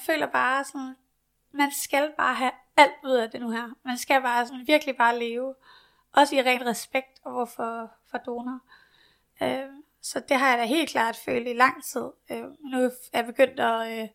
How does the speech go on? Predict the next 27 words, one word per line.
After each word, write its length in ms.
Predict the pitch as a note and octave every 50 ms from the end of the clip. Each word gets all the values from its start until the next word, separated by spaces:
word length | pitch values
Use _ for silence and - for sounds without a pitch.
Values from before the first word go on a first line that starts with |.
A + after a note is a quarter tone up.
| _ _ _ _ _ _
tage 200 | - - - B3
det 100 | B3 C4
lidt 180 | B3+ D4 D4+ C#4
mere 180 | B3 A#3+ A3+ A3+
ro. 320 | A3+ A#3 A3+ A#3+ D4 B3+ _ _ _ _ _ _ _ _ _ _ _ _ _ _ _ -
Øhm, 220 | C#4 C4 C4 C4+ C#4 C4+ C#4 C#4
men 100 | C4+ B3+
nogle 160 | B3+ C#4 D4 C4
gange 180 | B3 C4 A#3+ G#3
har 120 | A#3+ A#3
jeg 100 | A#3+ A#3+
godt 200 | - A#3+ A#3 -
sådan, 500 | - - - - - - C4 C4+ B3+ A#3+ - - -
<laughs> 160 | - - -
har 80 | - B3
mine 120 | A#3 G#3+
forældre 220 | - - - A#3+
sagt 240 | A3 - - - G#3+ -
til 80 | -
mig, 60 | -
"Nu 60 | B3 B3+
skal 180 | - - B3+
du 40 | A#3+
lige 180 | A#3+ A#3+ C4 B3
slappe 280 | - - B3+ A#3 A#3 A#3+
lidt 120 | A#3+ -
af, 300 | B3 A#3+ A#3+ A#3 A3+ _